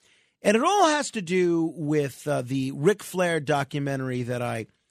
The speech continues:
recently watched on the Peacock Network. It's called Woo! Becoming Ric Flair.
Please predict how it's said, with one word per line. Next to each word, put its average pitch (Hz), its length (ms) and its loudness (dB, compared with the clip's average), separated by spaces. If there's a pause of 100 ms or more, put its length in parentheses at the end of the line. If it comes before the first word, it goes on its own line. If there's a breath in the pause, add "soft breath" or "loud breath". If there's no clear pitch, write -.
(220)
recently 156 580 2
watched 143 520 -4
on 151 160 0
the 135 100 -2
Peacock 180 600 -2
Network. 190 580 -4 (540 soft breath)
It's 165 160 0
called 156 360 2 (140)
Woo! 381 1400 4
Becoming 185 540 -6
Ric 160 180 -8
Flair. - 380 -12